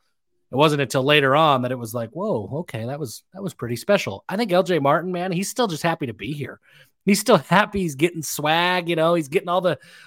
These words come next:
all the gear in the locker room. He's still enjoying D one life. And then he just gets to go out and ball out, and he's playing super well. I don't even know if he's been here long enough that it's hit him that he's like,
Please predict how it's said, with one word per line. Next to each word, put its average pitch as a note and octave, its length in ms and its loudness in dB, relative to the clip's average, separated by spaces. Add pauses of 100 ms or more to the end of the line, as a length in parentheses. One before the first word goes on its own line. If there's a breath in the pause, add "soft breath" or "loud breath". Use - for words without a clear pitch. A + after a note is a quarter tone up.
all F3 160 4
the F#3+ 100 2
gear F#3 640 4
in F3 120 2
the C3+ 100 0
locker G3 480 2
room. F#3+ 280 4
He's G3+ 160 -4
still F3+ 260 -4
enjoying E3 600 -2
D E3+ 200 -6
one F3 340 -2
life. C#3 360 -6
And D3+ 80 -10
then E3+ 100 -4
he G3 60 -2
just E3 200 -12
gets E3+ 200 -10
to D#3 80 -12
go D3 200 -6
out E3+ 200 -6
and C3 160 -8
ball C#3+ 280 -2
out, E3+ 220 -4
and C#3+ 60 -16
he's B2 120 -12
playing D#3+ 320 -6
super D3+ 340 -8
well. D3 400 -6 (340 soft breath)
I G#3 120 -2
don't D4 100 0
even F3 160 -4
know F3+ 160 0
if F#3 80 -6
he's G3 160 -8
been G#3 180 -2
here F#3+ 180 -4
long G3+ 200 -2
enough D#3 300 -6
that D#3+ 100 -10
it's D#3+ 160 -12
hit G#3 180 -2
him C3+ 160 0
that B2+ 100 -6
he's B2 160 -8
like, A#2+ 180 -10